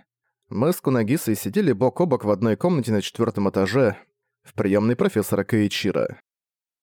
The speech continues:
Профессор Куичиро находился в лаборатории на третьем этаже, и Шита-кун отправился туда, чтобы сообщить ему, что встреча Кунагисы и Уцуриги завершена.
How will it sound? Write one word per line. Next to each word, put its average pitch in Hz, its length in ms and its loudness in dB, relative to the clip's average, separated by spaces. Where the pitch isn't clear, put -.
Профессор 117 480 0
Куичиро 107 460 0
находился 110 580 0
в 101 60 0
лаборатории 101 480 2
на 110 120 0
третьем 131 380 -2
этаже, 104 480 0
и 98 80 -4
Шита-кун 196 480 -2
отправился 110 500 0
туда, 101 300 0
чтобы 113 320 -2
сообщить - 420 -4
ему, 123 200 0
что - 180 -2
встреча - 400 -2
Кунагисы 104 500 -4
и 107 60 2
Уцуриги 113 380 0
завершена. 101 720 -2